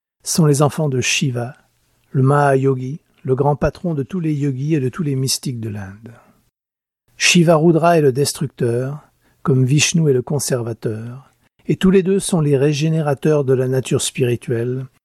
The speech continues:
aussi bien que physique. Pour vivre comme plante, il faut que la semence meure.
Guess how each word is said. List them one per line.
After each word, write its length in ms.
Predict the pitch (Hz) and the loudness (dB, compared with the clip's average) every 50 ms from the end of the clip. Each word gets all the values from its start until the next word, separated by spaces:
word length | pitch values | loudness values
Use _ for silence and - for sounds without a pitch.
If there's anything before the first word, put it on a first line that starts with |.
| _ _ _ | _ _ _
aussi 240 | - 143 - - 151 | -4 -2 -2 -2 -2
bien 200 | 120 131 135 131 | 0 0 0 0
que 120 | - 131 | 0 -4
physique. 680 | 113 - 147 117 104 98 - - _ - - - - _ _ _ _ _ _ _ _ _ _ _ _ _ | -4 -4 -6 -8 -8 -8 -10 -12 _ -20 -20 -20 -20 _ _ _ _ _ _ _ _ _ _ _ _ _
Pour 200 | - 156 139 123 | 0 0 2 2
vivre 360 | 123 135 185 185 160 151 165 151 | 4 6 6 6 6 4 2 2
comme 280 | - 160 143 139 127 | 4 4 4 4 4
plante, 420 | - 160 147 135 143 156 156 - - | 2 2 4 4 4 2 2 0 0
il 120 | 131 117 | -2 0
faut 160 | - - 151 | 0 0 0
que 100 | - 147 | 2 2
la 120 | 127 131 123 | 2 2 2
semence 540 | - - - 131 127 127 127 120 - - | 0 2 2 2 2 2 2 0 0 2
meure. 720 | 147 127 120 117 113 107 104 104 101 98 95 104 107 - | 2 2 2 2 0 -2 -6 -8 -10 -10 -12 -14 -16 -18